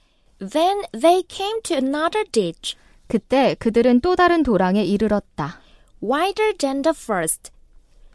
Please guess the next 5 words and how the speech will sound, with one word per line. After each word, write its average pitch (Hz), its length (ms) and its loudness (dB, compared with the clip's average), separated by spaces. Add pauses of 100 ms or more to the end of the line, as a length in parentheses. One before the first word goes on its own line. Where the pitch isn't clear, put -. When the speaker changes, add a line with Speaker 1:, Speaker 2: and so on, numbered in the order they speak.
(120)
Speaker 1:
W 196 600 -2 (140)
I 214 420 -2 (200)
D 302 360 -2
E. 156 320 -4 (420)
Wide, 233 640 0